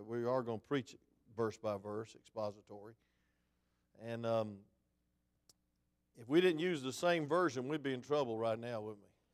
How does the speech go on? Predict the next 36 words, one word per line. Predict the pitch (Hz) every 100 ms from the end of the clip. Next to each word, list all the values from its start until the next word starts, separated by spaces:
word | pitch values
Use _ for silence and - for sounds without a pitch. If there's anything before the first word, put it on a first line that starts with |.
| _ 226 -
we? | 262 _ - - - - _ - 135 _ - - 123
<laughs> |
Amen. | 127 127 131 - _ _
There | 120 156
wouldn't | 143
be | 135
no | 139 143
telling | 143 - 156 156 127
who | 170 180
would | 143 120
be | 139
on | 131 120
what | 151 165
page. | 131 117 113 - _ _ _
But, | 113 120 117
uh, | 117
we | 139
got | 147 147
the | 123
same | - 151 151 139
Bible. | 131 110 101 107
Amen. | 113 123 131 127 _ _ _
If | 113
you | 117
don't | 135 135
have | 131
the | 117
same | - 131 120
Bible, | 123 127 123 120 _ _ -
find | 123 120
you | 120
a | 113
King | 127 120 113
James | 120 104
Bible | 110 120 107 104
somewhere. | 104 104 101